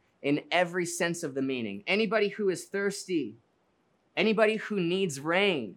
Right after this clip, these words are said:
anybody who needs blessing from God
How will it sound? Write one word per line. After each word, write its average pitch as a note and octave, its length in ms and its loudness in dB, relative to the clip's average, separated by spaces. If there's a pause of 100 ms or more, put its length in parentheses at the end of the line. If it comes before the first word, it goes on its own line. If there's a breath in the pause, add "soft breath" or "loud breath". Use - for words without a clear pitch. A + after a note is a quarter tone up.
(500)
anybody G#3 380 4
who G3+ 220 -2
needs F#3 260 2
blessing G3+ 680 4
from F3 380 -2
God D#3 440 6